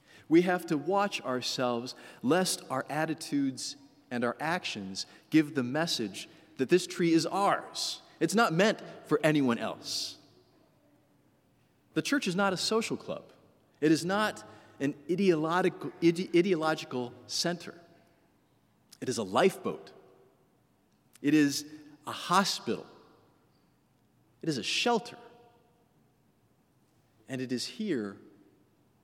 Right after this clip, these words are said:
for all. God, who is that master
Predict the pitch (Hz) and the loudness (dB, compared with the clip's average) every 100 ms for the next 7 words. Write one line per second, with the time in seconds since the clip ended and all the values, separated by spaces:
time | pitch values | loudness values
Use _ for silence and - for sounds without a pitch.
0 | _ - - 139 139 - - - - _ | _ -16 -10 -6 -6 -6 -12 -20 -20 _
1 | _ _ _ _ _ _ _ _ _ _ | _ _ _ _ _ _ _ _ _ _
2 | _ _ _ _ _ _ _ _ _ _ | _ _ _ _ _ _ _ _ _ _
3 | _ _ _ - - - - 151 151 123 | _ _ _ -20 -20 -16 -6 -2 -2 -2
4 | 139 156 139 127 117 - - - - 123 | -2 -2 -2 -4 -4 -6 -18 -20 -8 -2
5 | 143 156 - 110 101 | -2 -2 -6 -6 -6